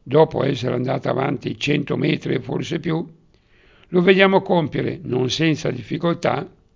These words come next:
un mezzo giro e abbordare in senso inverso il solco successivo.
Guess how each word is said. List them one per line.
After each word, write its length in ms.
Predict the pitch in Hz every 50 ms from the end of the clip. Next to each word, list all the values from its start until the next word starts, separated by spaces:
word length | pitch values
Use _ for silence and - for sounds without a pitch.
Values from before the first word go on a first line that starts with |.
| _ _ _ _ _ _ _ _ -
un 160 | - 220 220
mezzo 440 | 214 190 190 196 180 143 147 175 165
giro 560 | 151 131 135 131 117 110 110 - - - - _
e 120 | - 190
abbordare 600 | 185 175 156 156 180 175 156 170 170 - 135 143 175
in 100 | 180 139
senso 420 | - - 175 170 147 123 - 160
inverso 520 | 180 226 233 190 123 - - 120 - - 160
il 80 | 160
solco 460 | 147 - - - - - - 156 156
successivo. 880 | 143 - 127 127 117 - - - - - 117 113 110 - - - -